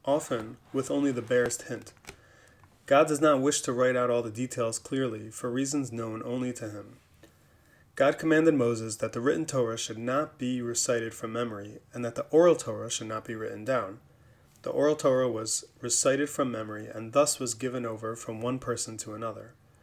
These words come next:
It consists of the entire unwritten explanation of the written scripture. This is what is later codified as the Talmud. At the end of forty years in the desert,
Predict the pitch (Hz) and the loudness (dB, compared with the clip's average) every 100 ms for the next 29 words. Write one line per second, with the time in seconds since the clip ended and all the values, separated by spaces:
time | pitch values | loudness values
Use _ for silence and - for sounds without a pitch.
0 | _ _ _ _ - 131 131 170 - 143 | _ _ _ _ -8 -4 0 2 4 2
1 | 120 113 113 - 139 151 151 - 139 135 | 2 -4 -6 -2 2 2 0 -2 -2 0
2 | 131 135 117 110 - - 110 107 - 107 | -2 -4 -6 -6 -6 -4 -6 -6 -8 -8
3 | 104 - 117 110 110 120 113 110 - 110 | -12 -10 -10 -8 -8 -8 -4 -4 -4 -6
4 | - - 135 - _ _ _ _ _ _ | -8 -10 -14 -20 _ _ _ _ _ _
5 | 139 151 - 139 123 120 113 117 131 143 | 0 2 2 0 0 -2 -2 -4 0 2
6 | 147 147 147 _ _ - 139 135 135 117 | 2 0 -4 _ _ -2 2 2 0 -4
7 | 113 110 117 117 113 - 123 113 107 - | -4 -6 -8 -8 -8 -6 -6 -6 -8 -16
8 | - _ _ - - - - - - - | -20 _ _ -20 -20 -20 -20 -20 -20 -20
9 | - - - _ _ _ - - - - | -20 -20 -20 _ _ _ -20 -20 -20 -8
10 | 143 147 160 185 - 160 156 135 135 135 | 2 6 6 6 6 6 8 6 4 4
11 | 143 131 113 110 107 - | 2 4 2 2 -4 -6